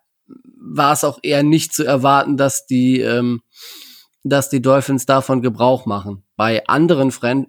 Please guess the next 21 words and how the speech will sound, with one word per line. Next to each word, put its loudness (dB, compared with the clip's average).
Franchises -2
hätte 0
ich -4
das -4
eher 2
erwartet, -4
aber -2
das 0
kann -2
ja 2
auch 0
alles -2
noch -2
kommen, -2
weil -6
wie -2
gesagt, 0
es -12
gilt -2
ja 0
ab -2